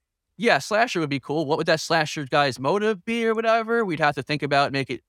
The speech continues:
probably a little more psychological than just, "Hey, I'm Jason," you know? I mean, he has an origin. I'm saying, like, you know, a little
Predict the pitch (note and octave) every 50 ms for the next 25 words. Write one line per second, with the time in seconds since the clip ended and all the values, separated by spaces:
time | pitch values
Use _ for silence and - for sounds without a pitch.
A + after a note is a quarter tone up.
0 | _ _ _ - B3+ C4 A#3 A3 F3 F3 F3 F3 D#3 C#3+ - - D3 C3+ - -
1 | C#3 C#3+ C3 C#3 C3+ - A2+ C#3 C3 B2 B2+ B2 B2 A#2 C3+ C3 A#2+ - - -
2 | _ _ _ - - D3 C#3+ C3+ B2+ B2 B2 - _ - B2+ B2 A#2 - C3 C3
3 | A#2+ A#2 - A#2+ A#2+ C3 - _ _ _ _ _ - B2 A#2 G2 F2 G#2+ A#2 _
4 | _ _ _ _ _ _ _ _ _ _ _ - F3 G#3 G#3 F#3 F#3+ A3+ G3 G3+
5 | F3 C#3 C#3 A#2 - - C#3+ C3+ - E3 D3+ C3+ B2 A#2 B2 B2 B2+ A#2+ - D#3+
6 | D#3 C#3+ C3 B2+ - _ _ _ _ _ _ _ _ A4 A4 A#4 A4+ _ - E4
7 | A#3+ G#3+ G#3 G3+ G3+ G#3 G#3 G3 F3+